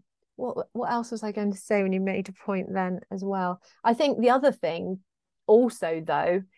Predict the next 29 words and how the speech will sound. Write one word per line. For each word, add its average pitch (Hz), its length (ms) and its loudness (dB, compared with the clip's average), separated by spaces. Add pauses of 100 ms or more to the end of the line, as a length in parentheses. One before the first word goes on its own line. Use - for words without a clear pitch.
(500)
is, 190 500 2 (100)
um, 180 480 -2 (240)
I 196 80 -4
think 208 300 -2
there 196 160 -2
are 185 260 0
a 180 60 0
lot 190 440 2
of 180 120 -6
children 185 460 -2
in 175 160 -4
school 175 600 -2 (300)
who 180 400 2 (960)
be, 190 200 2 (300)
you 214 280 2
know, 185 140 4 (200)
totally 233 440 2
the 185 180 0
other 226 280 8
way. 175 440 2
There's 190 140 0
a 190 80 2
lot 202 240 4
of 190 80 -4
children 185 400 0
in 180 160 -2
school 180 400 -2
who 180 340 -4
are 175 760 0